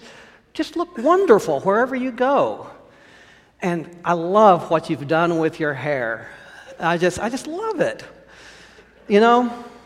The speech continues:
I'm really proud of you. I, I know that was a difficult situation,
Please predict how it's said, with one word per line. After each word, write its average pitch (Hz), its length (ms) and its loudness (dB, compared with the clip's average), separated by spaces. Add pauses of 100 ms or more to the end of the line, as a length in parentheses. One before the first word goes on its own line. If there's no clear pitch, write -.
(480)
I'm 226 220 -2
really 214 220 0
proud 160 320 0
of 117 140 -8
you. 107 160 -10 (1000)
I, 170 160 2
I 180 140 4
know 240 200 6
that 214 200 2
was 170 160 0
a 170 40 0
difficult - 800 -4
situation, 180 720 -2